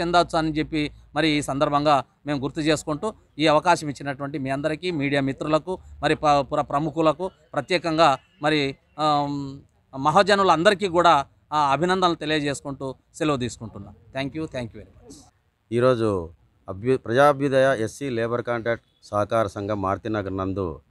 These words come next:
Speaker 2: ఈరోజు వారోత్సవాలు జరుపుకోవడం చాలా సంతోషంగా ఉంది. ఈరోజు ఈ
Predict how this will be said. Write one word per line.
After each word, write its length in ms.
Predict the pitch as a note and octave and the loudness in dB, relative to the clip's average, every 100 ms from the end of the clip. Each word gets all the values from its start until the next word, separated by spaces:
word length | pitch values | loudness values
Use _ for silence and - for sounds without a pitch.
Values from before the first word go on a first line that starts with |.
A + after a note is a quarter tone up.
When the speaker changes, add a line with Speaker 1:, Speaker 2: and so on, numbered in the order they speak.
| _ | _
Speaker 2:
ఈరోజు 240 | G2+ A2 G2+ | -6 -4 0
వారోత్సవాలు 800 | F#2+ G#2+ A2 A2+ G#2+ G2 E2+ D#2+ _ _ F#2+ | 2 2 2 0 0 0 -6 -10 _ _ -6
జరుపుకోవడం 640 | G#2 G2 - A2 G#2 D#2 - _ - | -4 -4 -2 -2 0 -4 -12 _ -6
చాలా 140 | G2 G#2+ | -2 0
సంతోషంగా 600 | G2 - A2 A2 G#2 G2+ | -2 -4 -6 -4 -2 -2
ఉంది. 340 | G#2 C3 F3 - - - - | 0 -4 -4 -10 -20 -20 -8
ఈరోజు 540 | A#2 B2+ B2+ B2 G2 E2 - _ B2+ | 0 2 2 0 -2 -6 -16 _ -6
ఈ 240 | C#3+ E3 | -4 -4